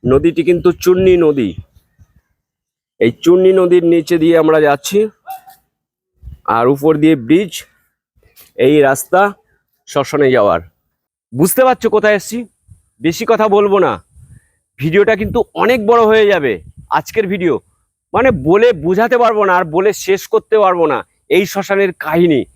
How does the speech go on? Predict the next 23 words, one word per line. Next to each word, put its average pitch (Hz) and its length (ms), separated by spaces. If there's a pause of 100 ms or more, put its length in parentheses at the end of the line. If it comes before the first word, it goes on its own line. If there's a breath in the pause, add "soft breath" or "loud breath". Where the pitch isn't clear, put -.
(260)
এমন 220 360
একটি 285 240
শ্মশানে 254 340
আজকে 254 240
চলে 214 280
এসছি, 220 400 (800)
যে 233 140
শ্মশানের 254 420
কাহিনী 247 460
কি 254 160
বলবো। 196 460 (480 loud breath)
সাধু 202 280
বাবার 226 220
কাছে 226 200
আমি 233 120
প্রথমেই 220 380
জিজ্ঞাসা 208 320
করেছি, 202 320
"সাধু 160 220
বাবা, 226 160
ভূত 175 280
আছে 254 180
নাকি?" 190 340